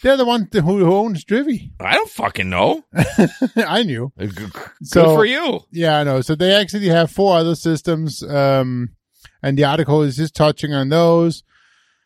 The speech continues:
Speaker 1: Uh, but the cool thing is, um, so L A Metro, let's see here. Where, this is, where, where, I was gonna talk about the, the specifics first, 'cause now you got me all riled out of it.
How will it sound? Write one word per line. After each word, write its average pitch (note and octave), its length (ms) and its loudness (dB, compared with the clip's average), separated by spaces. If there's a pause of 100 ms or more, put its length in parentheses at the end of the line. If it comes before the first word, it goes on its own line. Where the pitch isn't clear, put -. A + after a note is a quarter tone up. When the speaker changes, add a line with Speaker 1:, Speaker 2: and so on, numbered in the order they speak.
(260)
Speaker 1:
Uh, D#3+ 520 2
but D#3 220 0
the E3 120 2
cool C#4+ 340 2
thing F3+ 340 -2
is, C3+ 720 -4 (300)
um, B2+ 480 -6 (560)
so D#3 300 2
L F#3 200 -2
A G3+ 140 -2
Metro, D#3+ 680 2 (720)
let's C3 240 -14
see A#2 120 -10
here. G#2+ 280 -10
Where, F#2+ 380 -16 (580)
this G#2+ 240 -16
is, C3 220 -10 (320)
where, G#2+ 280 -10
where, F#2+ 240 -14 (440)
I A#2+ 40 -10
was A#2 160 -8
gonna C3 220 -2
talk C3+ 180 0
about A#2+ 200 -2
the, G#2+ 280 -4
the G#2+ 140 -6
specifics F3 580 0
first, C#3+ 440 0
'cause B2+ 160 -4
now C3 140 -2
you B2 140 -2
got A2+ 220 -8
me A#2 140 -8
all A#2 120 -2
riled A2+ 300 -4
out A#2 140 -2
of A2+ 80 0
it. A2+ 100 -2